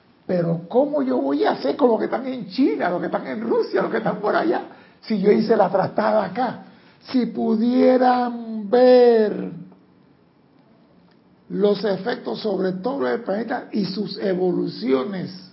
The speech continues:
Ahí es donde me mataron, ahí digo, ahí a la peste.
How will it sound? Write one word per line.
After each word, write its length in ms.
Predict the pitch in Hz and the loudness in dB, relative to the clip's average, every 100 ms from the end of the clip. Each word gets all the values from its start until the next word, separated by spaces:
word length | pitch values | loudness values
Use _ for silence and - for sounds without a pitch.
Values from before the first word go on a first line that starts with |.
| _ _ _ _ _ - | _ _ _ _ _ -12
Ahí 220 | 170 214 | -6 -6
es 100 | 262 | -6
donde 160 | 190 | -6
me 60 | 170 | -6
mataron, 400 | 156 151 185 160 | -6 -6 -6 -4
ahí 120 | 165 | -4
digo, 220 | 175 156 139 143 | -4 -4 -8 -14
ahí 120 | 90 | -16
a 40 | 104 | -16
la 80 | - | -16
peste. 380 | - - - | -18 -20 -20